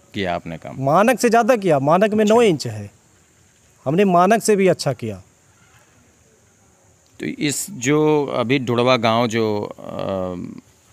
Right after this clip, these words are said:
Speaker 1: आपने देखा,
Speaker 2: जी।
Speaker 1: आप भी देख रहे हैं, आप आते जाते भी हैं
Speaker 2: जी, जी।
Speaker 1: और आप खुद भी उस तकलीफ को महसूस किए होंगे।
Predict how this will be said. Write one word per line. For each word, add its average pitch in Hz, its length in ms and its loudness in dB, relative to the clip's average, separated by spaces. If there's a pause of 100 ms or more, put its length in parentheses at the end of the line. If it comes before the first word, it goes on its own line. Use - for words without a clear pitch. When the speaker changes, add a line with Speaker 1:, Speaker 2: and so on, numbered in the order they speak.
Speaker 1:
आपने 104 260 -4
देखा, 95 520 -4
Speaker 2:
जी। 87 100 -2
Speaker 1:
आप 101 100 0
भी 113 140 -2
देख 107 280 -4
रहे 104 120 -2
हैं, 104 120 -2
आप 98 260 -4
आते 101 280 -2
जाते 104 360 -2
भी 104 140 -4
हैं 139 100 -2
Speaker 2:
जी, 147 160 0
जी। 117 160 -8 (200)
Speaker 1:
और 104 100 -2
आप 110 180 0
खुद 113 200 -4
भी 139 300 2
उस - 400 -10
तकलीफ 120 360 -2
को 127 140 -2
महसूस 113 440 -4
किए 113 180 -2
होंगे। 98 320 -4